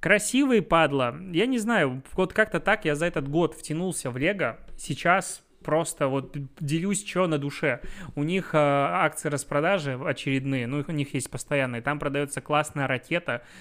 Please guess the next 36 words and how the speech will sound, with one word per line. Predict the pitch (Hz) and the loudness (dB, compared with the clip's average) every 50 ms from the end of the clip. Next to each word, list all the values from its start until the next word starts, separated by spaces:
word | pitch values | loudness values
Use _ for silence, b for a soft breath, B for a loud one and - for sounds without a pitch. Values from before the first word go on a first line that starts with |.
| B B B | B B B
за, | - 120 131 139 139 139 139 139 131 123 - | -8 -4 0 2 2 4 4 2 2 0 -2
по-моему, | - 139 131 131 127 | -4 -4 -4 -2 0
девять | 135 143 147 143 139 | 2 2 2 2 2
тысяч | - 143 131 - | 0 -4 -4 -2
рублей, | - 143 135 131 135 139 139 135 135 | -4 -4 -4 -2 -2 0 -2 -2 -2
и | 160 | -4
я | 147 139 156 156 | -2 0 0 0
прям | 151 - 147 147 139 139 | 0 0 -2 -2 0 -2
уже | 135 135 143 | -2 -2 -2
готов | 131 139 131 - - 139 123 - - | -2 -2 -2 -2 -2 -4 -4 -4 -4
её | 123 117 | -6 -6
купить, | - - 120 - - 117 - | -6 -8 -6 -4 -4 -4 -4
ну, | - 127 135 | -4 -4 -2
потому | 127 127 127 123 | -2 -2 -4 -4
что | 120 - 139 | -4 -4 -4
она | 131 123 123 123 | -2 0 2 2
реально | 127 135 131 123 120 | 2 2 2 0 -2
классная | - - 147 156 165 - - 143 123 | 0 2 2 2 2 2 -2 -6 -6
и | 117 | -4
на | 120 117 | -4 -4
полочку | - - 143 143 139 127 - - - | -2 2 2 4 2 2 -2 -8 -10
станет | - - 147 139 131 120 - | -4 -2 -2 -2 -2 -4 -4
идеально. | 135 123 123 135 131 123 120 120 120 123 - _ B B B B B B B | -4 -2 2 2 2 2 2 0 -4 -8 -10 _ B B B B B B B
Плюс | - 143 160 190 180 | 0 0 2 2 0
потом, | - - 147 135 - 160 165 156 143 139 165 151 | 0 -2 -4 -2 0 0 0 0 -2 -4 -6 -6
э, | 135 135 135 135 131 131 | -4 0 2 2 2 2
модель | 127 131 135 139 131 147 160 160 147 143 | 2 2 0 0 2 2 2 2 2 0
машинки | 135 143 147 131 131 - - 165 160 151 147 - | -4 -4 -4 -4 -4 -2 -2 -2 -2 -2 0 0
из, | 139 135 151 151 147 147 139 131 131 131 | 0 0 0 0 0 0 0 -2 -2 -2
э, | 135 131 131 123 123 B B B B B B B B B B B B - - | -2 -2 -2 -4 -6 B B B B B B B B B B B B -18 -16
м, | - 170 160 139 123 | -14 -10 -8 -6 -6
этих | 120 113 - 123 117 - - - - | -6 -6 -6 -8 -10 -10 -12 -10 -6
охотников | - 123 - 180 160 165 143 - 131 | -4 0 0 0 0 0 -2 -2 -2
за | 135 135 | -2 -2
привидениями | 127 139 135 135 135 131 151 151 143 131 120 113 117 113 131 165 180 175 | 0 2 2 2 2 4 2 2 2 0 -2 -4 -6 -10 -12 -14 -16 -10
классических, | - - 143 127 - - 135 127 - 123 - - - 120 110 - | -4 -2 -2 0 0 -2 -4 -2 -2 -4 -4 -4 -6 -10 -10 -10